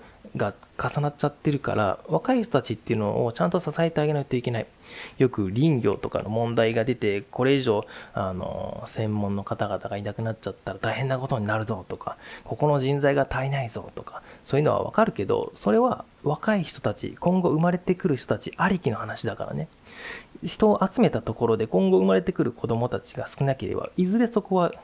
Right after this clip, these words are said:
何もできなくなってしまう。そして、まあ、国、国が滅んでいくっていう、そういう、あの、経路をたどると思うんだけども、そういったところを阻止する一つの要因にもなったりするから、ありがとうっていう言葉っていうのを、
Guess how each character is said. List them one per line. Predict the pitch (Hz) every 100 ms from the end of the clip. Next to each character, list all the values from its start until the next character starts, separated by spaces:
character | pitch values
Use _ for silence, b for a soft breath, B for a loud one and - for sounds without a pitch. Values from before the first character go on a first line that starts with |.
| -
何 | 117 127
も | 127
で | 117
き | 117
な | 101
く | -
な | -
っ |
て | -
し | 113
ま | 156
う。 | -
そ | 175
し |
て、 | - 240 B B
ま | 123
あ、 | 95 B -
国、 | - 101 104 110 - -
国 | - 101
が | 95
滅 | 120 110 104
ん |
で | 95
い |
く | 101
っ |
て | 95 92
い |
う、 |
そ | 92 110
う |
い | 107
う、 | - B B -
あ | 107 90
の、 | 87
経 | 135
路 | 107
を | 98
た | 107
ど | 117
る | 113
と | 95
思 | 123 107
う |
ん |
だ | 101
け | 107
ど | 104 117
も、 | 131 104 156
そ | - 226
う |
い | 233
っ |
た | - 247
と | 233
こ | 226 240
ろ | 147
を |
阻 | -
止 | 202 151
す | - -
る | 214
一 | 190 - 262
つ | 196
の | 131
要 | 120 131
因 | 135
に | 117
も | 104
な | 131
っ | -
た | -
り | -
す | - -
る | 156
か | 170 -
ら、 | - 131
あ |
り | 175
が | 175
と | - 110
う |
っ | -
て | -
い |
う | - 151
言 | 175
葉 |
っ | 190
て | -
い | 117
う |
の | 120
を、 | -